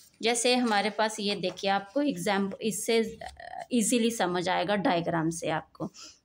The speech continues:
जैसे आप ये देख रहे हैं हमारे पास ये, अ, हाइपरबोला, ये हमारे पास जो शेप है बेटा, ये हाइपरबोला की शेप है। ठीक है, तो ये इक्वल डिस्टेंस पे होते हैं आपके पास, क्लियर है?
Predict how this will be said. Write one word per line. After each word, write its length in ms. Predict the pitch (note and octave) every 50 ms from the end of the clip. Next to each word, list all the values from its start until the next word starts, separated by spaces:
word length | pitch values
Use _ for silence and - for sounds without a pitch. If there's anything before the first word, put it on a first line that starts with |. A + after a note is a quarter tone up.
| _ -
जैसे 220 | G#3 G#3+ G#3 - A#3
आप 160 | A3 G#3+ G#3+ A3+
ये 180 | G#3+ G#3+ G#3+
देख 320 | G3 F3+ G#3 G#3 G3+ G#3 C4
रहे 120 | A#3 A#3
हैं 60 | A#3
हमारे 300 | A#3 A3+ A3 G#3+ G#3 G#3
पास 260 | G#3 G#3+ G#3+ G#3+ G#3 -
ये, 340 | G#3+ G3 G3+ G#3 A3 G#3 - - _ _ _ _ -
अ, 280 | - F#3+ G3 G3 G3 G3+
हाइपरबोला, 840 | G3 A3 A3 A3 A3 G#3+ - A#3 A3 G#3 F3 F3+ F3 E3 - E3
ये 300 | F3 F3 F3 G3+ G#3 G#3+
हमारे 400 | A3 A3+ A3 G3+ G3 F#3+ F#3 G3
पास 220 | G3 - G3 G3 F#3
जो 140 | G3 G#3+
शेप 400 | G3+ - - G3 F#3 F#3 F3+ -
है 100 | G3 F#3+
बेटा, 280 | F3+ F#3 F3+ - G3 G3+
ये 240 | G3+ F#3+ G3+ G#3+ G#3+
हाइपरबोला 720 | G#3+ - G3+ G3 F#3+ G3 - A#3 G#3+ F3+ F#3 F3+ E3+ E3+ F3
की 160 | E3+ F3+ E3+
शेप 360 | - - - D3+ - - -
है। 100 | D3 E3+ E3
ठीक 220 | - F#3+ - -
है, 120 | G#3+ A#3 A#3 - - - - - - _ _ -
तो 60 | A#3+
ये 400 | G#3 F3+ G3+ G3+ G#3+ A3 A#3 A#3+
इक्वल 540 | A#3 - A#3 A3+ - - - A#3+ A#3 A#3 A3+
डिस्टेंस 560 | G3+ A3 G#3+ - - G#3 G3+ F#3 F#3+ F#3+ -
पे 120 | - G#3
होते 320 | G3+ G3+ F#3+ G3 - - F#3
हैं 60 | F#3
आपके 340 | F3+ F3+ F3+ F3+ - F#3+ F#3+
पास, 380 | F#3 - F#3 F#3+ G3 G3 - -
क्लियर 520 | A3+ A#3 A3+ - - G#3+ G3+ G#3+ G#3+ A3 A3+
है? 120 | A#3